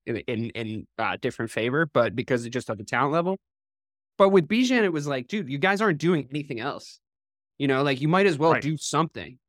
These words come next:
Speaker 1: you know, like, just try to get this guy involved, try to block for him, like, try to make him a, a useful offensive weapon within the system. Or, or, you know, it, it's not as if what you're doing is working.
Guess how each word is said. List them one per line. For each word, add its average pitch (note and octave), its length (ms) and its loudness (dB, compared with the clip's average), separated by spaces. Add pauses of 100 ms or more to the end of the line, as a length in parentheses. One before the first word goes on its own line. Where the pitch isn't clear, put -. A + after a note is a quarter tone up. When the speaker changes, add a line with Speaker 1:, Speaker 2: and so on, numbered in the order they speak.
Speaker 1:
you C3+ 100 -2
know, B2+ 240 2
like, C3+ 240 0
just D3 300 -8
try E3+ 360 4
to D#3 80 0
get D3+ 180 -2
this D3 120 -8
guy C#3+ 160 -2
involved, C3 380 0
try C#3+ 240 0
to D3 80 -2
block C#3+ 280 -2
for A#2+ 220 -8
him, A#2 80 -8
like, A2+ 160 -12
try D3 300 -2
to D3 60 -2
make C#3 220 -4
him A#2 200 -10 (480)
a, C3+ 340 0
a C3 60 -2
useful C#3+ 440 -2
offensive B2+ 440 -4
weapon B2+ 320 -2
within A#2 220 -4
the A2+ 100 -6
system. D3 420 -4
Or, B2+ 140 -2
or, - 240 -8
you D#3+ 120 2
know, C3 180 2
it, C3 220 -4
it's D3+ 160 -6
not G#3 200 0
as E3 100 -2
if F3 140 -2
what F3 140 -6
you're C#3 100 -4
doing D#3 260 2
is A#2+ 140 -6
working. A2+ 540 -2